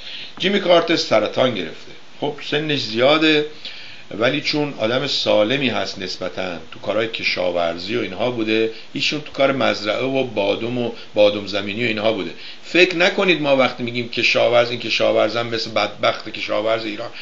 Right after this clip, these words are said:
شب ساعت دو صبح با بلند شه بره، اه، جوب و بیل بزنه که آب یکم از اون وری کش بره، یکم از این وری، اینجوری نه. اینا کار می‌کنن، زحمت می‌کشن، زندگی‌های خوبی دارن،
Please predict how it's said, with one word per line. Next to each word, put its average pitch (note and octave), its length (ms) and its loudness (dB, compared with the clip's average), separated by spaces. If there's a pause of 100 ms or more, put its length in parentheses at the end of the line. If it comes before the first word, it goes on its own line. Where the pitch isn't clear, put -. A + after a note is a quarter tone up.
(120)
شب B2+ 300 4
ساعت A#2 240 2
دو B2 180 6
صبح A#2 260 -2
با A#2 120 6
بلند A#2 300 2
شه A#2 200 2 (300)
بره، B2 280 2 (280)
اه، G2 360 -4
جوب A2 300 0
و B2+ 180 4 (160)
بیل B2 220 2
بزنه B2 480 2
که - 180 -4
آب A#2+ 280 6
یکم B2 360 0
از G#2 120 0
اون G#2 160 -6
وری A#2+ 260 4
کش A#2+ 300 -2
بره، A#2+ 280 2
یکم A#2+ 220 -2
از G2+ 200 -4
این G#2 140 -8
وری، A#2 220 0 (220)
اینجوری D3 440 -2
نه. G#3 200 -4
اینا F#3+ 240 -4 (160)
کار F#3 260 4
می‌کنن، G3+ 420 -2 (260)
زحمت B2 460 2
می‌کشن، F#3 380 0
زندگی‌های B2 540 0
خوبی F3 280 0
دارن، E3+ 320 6